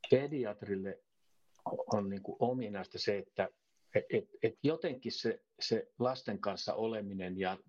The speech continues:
ja tietynlainen nöyryys siinä ja rehellisyys, niin, niin on, niin kuin, välttämätön edellytys, että,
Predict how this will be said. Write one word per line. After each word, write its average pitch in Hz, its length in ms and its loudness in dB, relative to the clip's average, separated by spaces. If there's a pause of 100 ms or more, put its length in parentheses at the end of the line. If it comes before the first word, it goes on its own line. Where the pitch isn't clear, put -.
ja 87 200 2
tietynlainen 101 680 0
nöyryys 107 720 -2
siinä 98 480 -2 (720)
ja 95 100 6
rehellisyys, 98 880 -4
niin, 92 300 -4 (120)
niin 98 120 0
on, 101 120 -2
niin 98 80 -6
kuin, 101 140 -6
välttämätön 110 600 -2
edellytys, 92 520 -2
että, 87 320 0